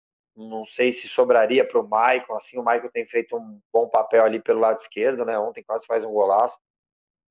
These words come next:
mas eu não colocaria o Renato porque acho que você perde uma troca, é, por exemplo, se você tiver perdendo ou empatando zero a zero com o Renato, cara, talvez você não tenha mais ele e,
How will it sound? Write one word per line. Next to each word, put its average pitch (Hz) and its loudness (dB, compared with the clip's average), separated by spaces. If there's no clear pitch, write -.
mas 147 4
eu 170 6
não 175 4
colocaria 165 4
o 143 4
Renato 147 2
porque 156 0
acho 156 4
que 156 -6
você 156 2
perde 156 4
uma 165 4
troca, 135 4
é, 104 4
por 127 4
exemplo, 131 2
se 151 -6
você 143 0
tiver 135 2
perdendo 131 -2
ou 151 4
empatando 151 2
zero 135 4
a 123 4
zero 127 2
com 139 -4
o - 0
Renato, 123 -2
cara, 131 6
talvez 123 2
você 139 -2
não 135 -4
tenha 135 0
mais 127 2
ele 147 4
e, 135 2